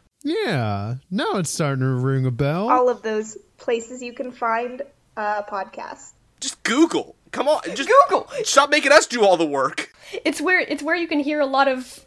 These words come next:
Speaker 4: uh, jokes about power levels.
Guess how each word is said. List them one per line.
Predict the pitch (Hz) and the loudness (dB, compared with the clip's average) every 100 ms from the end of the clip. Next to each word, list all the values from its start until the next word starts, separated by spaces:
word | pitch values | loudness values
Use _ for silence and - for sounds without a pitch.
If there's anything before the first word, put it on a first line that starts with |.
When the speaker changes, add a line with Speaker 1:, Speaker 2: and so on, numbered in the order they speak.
| - | 0
Speaker 4:
uh, | 262 220 | 2 2
jokes | 202 254 269 - | 2 0 0 -6
about | 226 220 196 - _ _ _ | -2 0 0 -4 _ _ _
power | - 269 277 285 277 | -2 4 6 6 4
levels. | 277 269 269 285 285 277 302 - - - | 2 2 2 0 0 -4 -6 -8 -8 -8